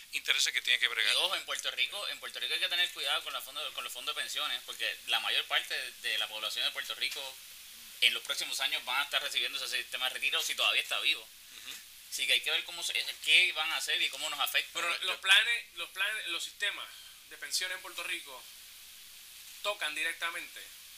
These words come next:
Speaker 3: entre pensionados y trabajadores o, o afectan directamente la vida entre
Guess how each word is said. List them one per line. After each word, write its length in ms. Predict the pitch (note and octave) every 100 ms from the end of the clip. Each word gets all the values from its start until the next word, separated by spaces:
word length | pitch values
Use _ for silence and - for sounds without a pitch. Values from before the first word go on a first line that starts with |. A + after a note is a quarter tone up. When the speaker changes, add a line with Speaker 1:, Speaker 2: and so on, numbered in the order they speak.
| -
Speaker 3:
entre 300 | D3 C#3 C#3
pensionados 760 | - C#3 - C#3 D3+ F3 F3+
y 40 | E3+
trabajadores 500 | D#3+ D#3 D#3+ E3+ C3+
o, 60 |
o 600 | B2 A2 - - - - - -
afectan 380 | - E3 E3+
directamente 540 | E3 D#3+ - D#3+ E3 D#3+
la 100 | D3+
vida 200 | E3 C3+ - - - - - -
entre 520 | C3+ B2+ C3 B2+ B2+